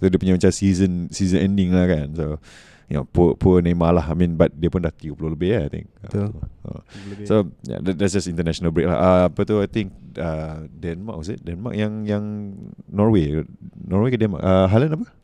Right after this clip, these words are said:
Speaker 2: Haaland Norway.
Speaker 1: Norway, ah. Norway pun dah out.
Speaker 2: Yes.
Speaker 1: Banyak lah, banyak lah
Speaker 2: Norway
Speaker 1: kita kata.
Speaker 2: sebenarnya ada potential sebenarnya.
Speaker 1: Biasalah.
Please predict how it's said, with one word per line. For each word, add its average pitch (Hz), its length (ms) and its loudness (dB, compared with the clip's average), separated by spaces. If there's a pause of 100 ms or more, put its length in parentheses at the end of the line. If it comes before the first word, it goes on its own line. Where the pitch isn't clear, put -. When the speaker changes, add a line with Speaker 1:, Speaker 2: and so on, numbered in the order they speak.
(100)
Speaker 2:
Haaland 127 400 -2
Norway. 110 420 -4
Speaker 1:
Norway, 95 380 6
ah. 80 80 2
Norway 95 320 6
pun 98 160 4
dah 87 480 6
out. 95 320 8 (560)
Speaker 2:
Yes. - 680 -16 (140)
Speaker 1:
Banyak 104 240 4
lah, 92 160 4
banyak 85 240 0
lah 85 80 2
Speaker 2:
Norway 160 240 2
Speaker 1:
kita - 0 -
kata. 175 80 0
Speaker 2:
sebenarnya 175 240 -2
ada 123 80 -2
potential 98 560 -8
sebenarnya. 95 160 -8
Speaker 1:
Biasalah. 95 420 2